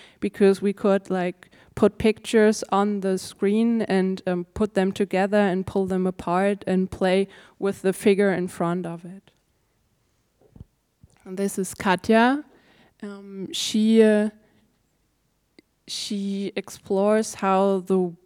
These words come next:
wind blows, and she, um, tries to visualize cer-, certain patterns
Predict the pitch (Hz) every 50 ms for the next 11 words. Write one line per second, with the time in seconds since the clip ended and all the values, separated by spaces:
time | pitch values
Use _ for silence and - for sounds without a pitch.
0 | - - 196 180 190 196 202 208 196 - _ - 175 165 165 160 156 156 151 151
1 | 160 - - - - - - _ _ _ _ - _ _ _ - - 175 175 175
2 | 175 175 - - - 190 190 196 190 185 - 185 180 185 175 160 - - - -
3 | 190 196 202 233 - - - - 196 175 185 208 214 226 214 202 190 185 185 185
4 | 202 - - - - - 190 180 - - - - - - 202 190 190 - 208 190
5 | - - 190 180 180 - 185 170 165 165 170 165 175 - -